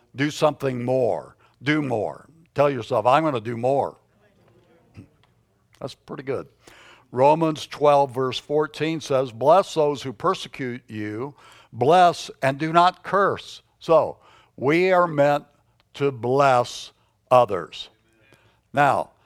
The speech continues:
by nature, we're better at cursing. It's kind of just natural man.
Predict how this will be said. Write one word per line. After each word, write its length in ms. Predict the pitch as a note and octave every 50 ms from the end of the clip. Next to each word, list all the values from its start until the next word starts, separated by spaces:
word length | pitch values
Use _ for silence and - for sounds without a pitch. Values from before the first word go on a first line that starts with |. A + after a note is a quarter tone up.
| _ _ -
by 180 | B2+ C3+ C#3+ C#3+
nature, 640 | C#3+ D3+ F3 G#3+ G#3+ - - D3+ E3 E3+ D#3+ D#3 - _ -
we're 200 | - C#3+ D3+ C#3
better 380 | A#2+ C#3 C#3 D3 D#3 D#3+ E3+
at 140 | F3 - -
cursing. 540 | - G3 A3 G#3 - - D#3+ B2 D#2+ D2+ - _ _ _ _ _ _ _ _ _ _ _ _ _ _ _ _ _ _ _ _ _ _ _ _ - - - - - - - _ _ _ _ _ _ _ _ _ _ _ _ _ _ _ _ - G#2 E2 - _ _ _ _ _ _ _ _ _ _ _ _ _
It's 240 | - B2+ B2 - -
kind 300 | - - B2+ B2+ B2 B2
of 60 | A2+
just 320 | A2+ B2 A#2 - - - _ _ _ _ _ _ -
natural 500 | A2+ G#2+ A#2+ B2+ C3+ - - C3 C3+ C3
man. 580 | B2+ C3 B2 A#2 G#2+ F#2+ E2+ D2+ D2 C#2 C#2